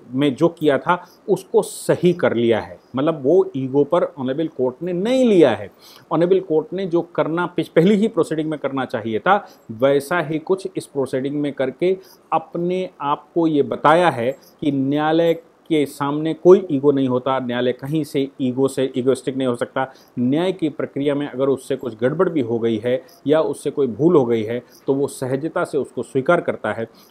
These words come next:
और स्वीकार करते हुए proceeding को आगे बढ़ाता है और दिल से नहीं लेता।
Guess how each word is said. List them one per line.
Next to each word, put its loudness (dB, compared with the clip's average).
और -2
स्वीकार -2
करते -6
हुए -2
proceeding -6
को -4
आगे -2
बढ़ाता 0
है -4
और -2
दिल -2
से -2
नहीं -4
लेता। -8